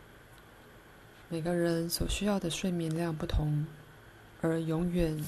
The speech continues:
也没有药能让人完全不用睡眠，因为太多的工作都是在那个状态里完成的。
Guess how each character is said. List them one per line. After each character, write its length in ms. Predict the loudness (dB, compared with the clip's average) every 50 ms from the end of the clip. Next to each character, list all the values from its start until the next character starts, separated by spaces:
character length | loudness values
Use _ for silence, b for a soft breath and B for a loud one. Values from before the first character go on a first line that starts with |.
| -8 -10 -14 -8
也 140 | -6 -4 -2
没 160 | 0 2 2
有 120 | 2 2 2
药 280 | 2 2 2 2 2
能 280 | 0 0 0 0 0 0
让 160 | 0 0 0
人 360 | 2 2 2 2 2 0 0
完 200 | -2 -2 0 -2
全 320 | -2 0 0 0 0 0 -2
不 140 | -2 -2 0
用 160 | 0 0 -2
睡 260 | -2 -2 -2 -2 -2
眠， 240 | 0 -2 -2 -4 -6 -8 -12 -20 -20 -20 B B B B B B -20 -20 -20 -20 -20 -20 -20 -20 B B B B B B B B -4
因 100 | -2 0
为 80 | 0
太 220 | 0 0 0 0 2
多 120 | 2 2
的 80 | 2 2
工 280 | 0 0 2 2 2
作 360 | 2 2 0 0 0 -2 -6 -10 -10 -6
都 100 | -2 -2
是 140 | 0 0 0
在 180 | 0 0 0
那 100 | 0 0
个 80 | -2 -2
状 220 | -2 -2 -2 -2
态 220 | -2 -2 -4 -4 -2
里 100 | -2 -4
完 240 | -4 -2 -4 -4 -4
成 260 | -2 -2 -2 -2 -2
的。 180 | -4 -6 -6